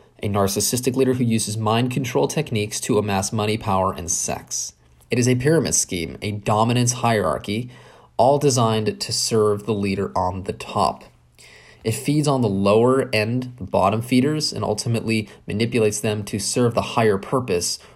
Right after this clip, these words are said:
which is really the manipulation to just serve the narcissistic abuser. They have hijacked the purpose of the group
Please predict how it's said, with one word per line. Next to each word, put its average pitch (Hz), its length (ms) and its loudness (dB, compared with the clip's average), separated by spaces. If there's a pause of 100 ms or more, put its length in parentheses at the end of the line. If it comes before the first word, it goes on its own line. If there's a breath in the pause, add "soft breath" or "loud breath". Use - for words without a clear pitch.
which 104 240 -2
is 101 160 -2
really 104 640 0 (300 soft breath)
the 101 200 -4
manipulation 104 840 0
to 101 200 -4
just 110 440 -2
serve 107 480 0
the 101 80 -6
narcissistic 98 760 -4
abuser. 98 520 -6 (280)
They - 120 -4
have 95 140 -4
hijacked 117 720 -2 (480)
the 98 140 -6
purpose 123 460 0 (260)
of 113 140 2
the 110 60 -2
group 98 380 0